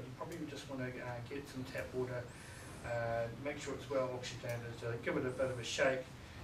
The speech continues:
and make sure you're getting a reading of about a hundred percent and that it's fairly stable. Uh, what happens is, is that sometimes people just, um, grab the, um, bag, take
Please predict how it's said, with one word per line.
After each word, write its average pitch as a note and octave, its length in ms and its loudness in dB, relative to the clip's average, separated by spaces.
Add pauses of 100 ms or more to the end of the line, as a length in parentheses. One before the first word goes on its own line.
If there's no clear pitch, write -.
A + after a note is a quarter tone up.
(140)
and C3 80 -2
make D3 200 6
sure C#3 220 4
you're B2 160 4
getting C3 340 4
a A#2+ 40 0
reading B2 360 6
of A#2 80 2 (180)
about B2+ 200 2
a - 40 -4
hundred B2+ 340 -4
percent B2 300 -4 (140)
and C3 120 0
that B2+ 100 2
it's B2+ 180 -4
fairly C3+ 340 2
stable. A2 500 4 (680)
Uh, A#2+ 140 2
what E3+ 260 10
happens D3 460 6 (200)
is, B2+ 180 -2 (280)
is - 120 0
that C#3 160 2
sometimes C#3+ 380 4
people C#3+ 320 0 (100)
just, - 280 2 (520)
um, A#2+ 240 4 (160)
grab D3+ 300 12
the, C3 180 6 (1300)
um, A#2+ 380 6 (300)
bag, D#3 340 12
take - 160 8